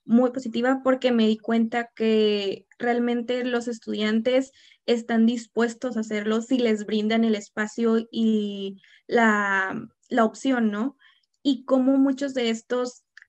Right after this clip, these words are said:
algunos en Ensenada, tuvieron las ideas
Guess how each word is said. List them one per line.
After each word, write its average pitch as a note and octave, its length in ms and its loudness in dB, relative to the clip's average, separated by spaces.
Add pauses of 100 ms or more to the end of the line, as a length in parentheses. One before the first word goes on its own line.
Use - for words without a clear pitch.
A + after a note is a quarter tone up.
algunos B3 640 2
en C4 180 2
Ensenada, C4 920 0 (460)
tuvieron B3+ 1120 2 (600)
las C4+ 380 2
ideas B3+ 500 0